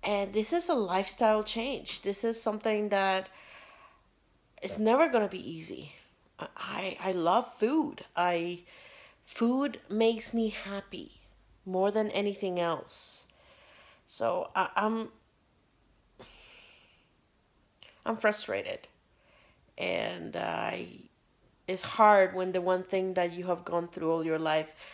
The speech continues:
as comfort is now, I wouldn't say the enemy, but it's definitely not your friend anymore. You can't make friends with that anymore. So it's hard. It's really, really hard. So, uh, that's where I'm at.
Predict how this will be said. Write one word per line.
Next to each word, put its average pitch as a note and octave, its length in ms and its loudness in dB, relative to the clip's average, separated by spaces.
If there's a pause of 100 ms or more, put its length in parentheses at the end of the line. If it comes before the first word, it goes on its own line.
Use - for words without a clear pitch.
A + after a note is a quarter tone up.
(380)
as E3+ 140 -4
comfort - 720 -4 (140)
is E3 220 -8
now, D3+ 560 2 (380)
I G3+ 60 2
wouldn't A#3+ 280 2
say F#3+ 180 0
the - 200 -12
enemy, D#3 440 -4
but D3+ 140 -4
it's D#3+ 100 -6
definitely F3+ 560 -2
not E3 560 0
your D#3+ 140 -8
friend B2 420 -2
anymore. G#2 560 -8 (840)
You F#3 140 -6
can't G#3 360 4
make F#3+ 280 0
friends C#3+ 480 -2
with D#3+ 100 -2
that B2 400 -2
anymore. C#3+ 480 -8 (300)
So C#3 480 -6 (1120)
it's F3+ 120 -8
hard. F#3 360 4 (480)
It's E3 340 -10
really, E3 280 -2
really E3 240 -2
hard. D#3 340 2 (120)
So, D3+ 720 -4
uh, D3+ 260 0
that's C#3+ 260 -6
where E3 80 -4
I'm F3+ 140 -4
at. G#3 340 -8